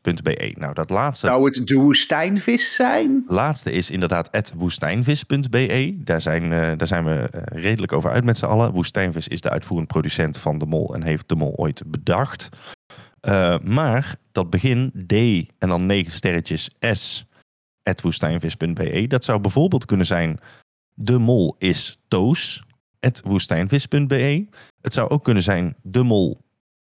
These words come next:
Speaker 1: Thomas, at woestijnvis punt B E. Maar het kan net zo goed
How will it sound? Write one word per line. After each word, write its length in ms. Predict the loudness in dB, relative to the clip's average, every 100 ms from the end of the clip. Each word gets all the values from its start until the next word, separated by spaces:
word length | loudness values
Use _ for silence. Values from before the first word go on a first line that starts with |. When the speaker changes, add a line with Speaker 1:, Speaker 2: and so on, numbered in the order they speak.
| -4
Speaker 1:
Thomas, 680 | 0 2 2 2 -2 -10 -12 _ _ _
at 260 | -2 -2 -4
woestijnvis 640 | -2 -2 -2 -2 0 0
punt 180 | 0 0
B 40 |
E. 180 | 2 2
Maar 160 | 0 -4
het 120 | -4
kan 180 | -2 0
net 160 | -2
zo 100 | 0
goed 280 | 0 0